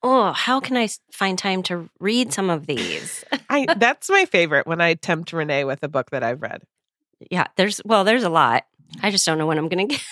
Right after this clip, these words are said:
Speaker 1: I gotta squeeze them in between now and January first. Okay, my fourth underhyped book is An Honest Man by Michael Kurita. And I brought this to the show in early in the fall. This was the story about, the mystery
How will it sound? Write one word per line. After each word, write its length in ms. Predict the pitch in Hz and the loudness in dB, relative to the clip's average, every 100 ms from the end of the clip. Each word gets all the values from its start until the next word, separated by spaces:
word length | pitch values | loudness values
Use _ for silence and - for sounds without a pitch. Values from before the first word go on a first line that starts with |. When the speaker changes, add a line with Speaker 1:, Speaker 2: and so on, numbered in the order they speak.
| - - | -16 -6
Speaker 1:
I 100 | 370 | -2
gotta 220 | 277 233 | 0 0
squeeze 380 | - - 262 226 | -2 0 0 2
them 160 | 233 226 | 2 4
in 140 | 226 | 2
between 300 | 214 - 226 | -2 -2 0
now 220 | 214 202 | 2 2
and 140 | 190 175 | 2 0
January 440 | 180 180 170 165 | 0 2 2 0
first. 460 | - 165 156 - - - - - | 0 0 -2 -6 -14 -16 -16 -2
Okay, 320 | 233 285 - - | 0 2 0 0
my 360 | 214 214 311 | 2 4 2
fourth 720 | 311 - 196 202 220 - - - _ _ | -2 -2 2 2 2 -2 -18 -20 _ _
underhyped 720 | 185 202 180 170 170 151 - - | 0 4 4 4 0 0 -8 -4
book 380 | - 165 311 - _ _ | 2 2 2 -6 _ _
is 180 | - 185 | 2 4
An 120 | 180 | 6
Honest 440 | 170 165 185 - - | 6 4 2 -2 0
Man 320 | 165 170 208 | 2 2 2
by 160 | 165 160 | 2 2
Michael 420 | 151 151 190 180 | 0 0 0 0
Kurita. 560 | - 160 156 185 330 - _ _ _ _ | 0 -2 0 2 0 -2 _ _ _ _
And 280 | - 175 170 | 0 2 2
I 60 | 170 | 0
brought 260 | 160 147 | 2 0
this 140 | 190 - | 0 -2
to 80 | 208 | -2
the 80 | 175 | -2
show 420 | - 165 160 151 | 0 2 2 0
in 140 | 156 | -4
early 500 | - 160 160 151 127 | -4 -4 -6 -8 -8
in 160 | 156 269 | -6 -6
the 60 | |
fall. 500 | - 147 123 113 147 - - | -2 0 2 0 -2 -8 -2
This 180 | 226 - | 0 2
was 180 | 320 254 - | 4 2 0
the 220 | 175 196 185 | -4 -2 0
story 440 | - 208 196 190 | 2 2 2 2
about, 440 | - 165 170 165 160 | -2 2 2 2 2
the 80 | |
mystery 640 | 160 226 - - 156 143 | 0 2 2 0 -2 -2